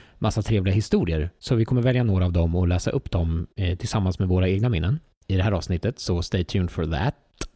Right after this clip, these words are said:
Eh, och sen så var det också kul för att det här sparkade en sån, eh,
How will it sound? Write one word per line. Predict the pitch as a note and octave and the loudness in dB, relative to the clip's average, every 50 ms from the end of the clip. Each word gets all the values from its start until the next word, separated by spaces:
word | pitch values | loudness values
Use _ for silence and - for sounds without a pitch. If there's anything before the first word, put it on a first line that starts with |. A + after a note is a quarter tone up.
| - - _ _ _ | -20 -20 _ _ _
Eh, | - G2+ F#2+ G2 F#2+ F#2+ | -2 0 2 2 2 0
och | - - B2 A#2 | 0 0 -2 0
sen | - C#3+ D3 D#3+ D3 | 0 0 0 0 0
så | F3+ | 0
var | F3+ F#3 | 2 2
det | E3 | 2
också | C#3+ - - - - | 0 -2 -6 -8 -4
kul | - A#2 G#2 | -2 -2 0
för | - A#2 | 0 0
att | G#2+ - | -2 0
det | - G2+ | 0 0
här | G#2 G2+ | 0 0
sparkade | - - - A#2+ G#2+ G2 F2+ - A2 F#2+ F#2+ | -2 -4 -2 0 0 0 0 0 -2 0 0
en | G2 G2 | 0 0
sån, | - G#2+ F#2+ F#2 F#2 F2+ | 0 0 0 0 -2 -2
eh, | - - G2+ G2 F#2 F#2 F2+ F#2 | -4 -4 -2 -2 0 0 -2 -2